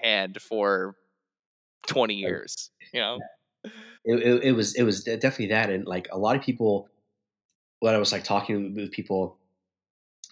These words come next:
Speaker 2: uh, they were like, they, they wanted, it was, like, almost like a, a, uh, uh, a feeling, you know, of, of, of, of how they felt from back in the day, you know, like, like, "Oh man, like, we used to play Mario Party on Nintendo sixty-four back in the day.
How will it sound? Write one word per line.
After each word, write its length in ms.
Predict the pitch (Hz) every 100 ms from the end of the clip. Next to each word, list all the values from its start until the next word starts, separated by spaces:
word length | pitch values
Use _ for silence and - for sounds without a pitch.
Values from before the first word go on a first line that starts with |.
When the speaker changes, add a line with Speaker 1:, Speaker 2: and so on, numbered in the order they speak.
| -
Speaker 2:
uh, 180 | 104 90
they 160 | 101
were 120 | 98
like, 200 | 95 90 -
they, 380 | 101 98 95 - _ _ -
they 80 |
wanted, 400 | 113 127 143 135
it 60 | 123
was, 140 | 110
like, 160 | 113 -
almost 280 | 120 135 135
like 160 | 113 117
a, 280 | 98 92 - _ _ _
a, 200 | 101 98
uh, 280 | 90 87 87 -
uh, 240 | 92 87 - - -
a 100 | -
feeling, 800 | - - - - 156 147 113 92
you 120 | 98 101
know, 180 | 95 98
of, 260 | 104 95
of, 320 | 98 98 87 -
of, 300 | 98 90 - _ _ _ - _ _ _ _ _ _ _ -
of 100 | 113
how 120 | 123
they 100 | 123
felt 260 | 113 135 127
from 120 | 113
back 220 | 101 110
in 60 | 110
the 60 | 92
day, 280 | 101 92 82
you 120 | 98
know, 220 | 98 92
like, 260 | 98 90 - - _ _ _ -
like, 140 | 101
"Oh 160 | 120 110
man, 280 | 110 113 98
like, 280 | 92 - _ -
we 120 | 120
used 180 | 131 -
to 60 |
play 120 | - 107
Mario 280 | 95 107 101
Party 260 | - 95
on 60 | 90
Nintendo 320 | 87 - 92
sixty-four 440 | - 90 95 -
back 220 | 90 87 -
in 80 |
the 60 | 92
day. 180 | 87